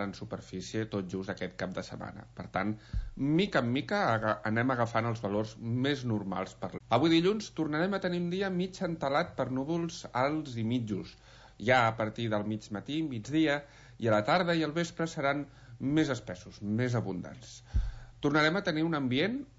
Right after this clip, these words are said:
amb mala visibilitat per la calitja i la pols en suspensió. I també durant la tarda és possible que apareixi algun banc de boira litoral. Avui la temperatura màxima es mourà entre els vint i vint-i-dos graus,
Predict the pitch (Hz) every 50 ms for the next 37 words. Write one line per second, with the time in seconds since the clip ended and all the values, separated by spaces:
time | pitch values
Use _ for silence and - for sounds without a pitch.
0 | - 127 127 131 131 143 165 170 165 165 147 143 120 113 110 104 - 110 101 95
1 | 90 - - - 110 98 95 98 98 - 95 98 131 190 196 170 - - 160 156
2 | 156 156 151 151 143 127 117 117 117 110 113 - 135 139 143 139 127 123 113 113
3 | - 110 107 - - 95 95 - - 92 87 87 87 - - - - - - -
4 | 160 170 175 196 185 165 151 165 165 165 143 127 120 117 110 117 135 135 131 117
5 | 123 127 117 117 - - 120 117 - 117 113 110 113 117 117 107 - 101 95 95
6 | 92 - - 107 101 92 87 92 104 101 101 92 90 98 98 98 92 92 90 90
7 | - 90 90 92 92 90 87 - 87 - - - - - - - - - - -
8 | - - - - - - - - 90 95 123 160 156 139 117 117 107 110 107 104
9 | - 107 104 101 107 120 127 - - 170 165 156 151 123 120 113 104 107 120 135
10 | 143 135 123 117 110 113 - 101 98 92 95 92 92 95 98 98 107 117 151 165
11 | 156 156 147 120 113 113 107 101 - 104 104 110 110 107 113 - - 127 - -
12 | -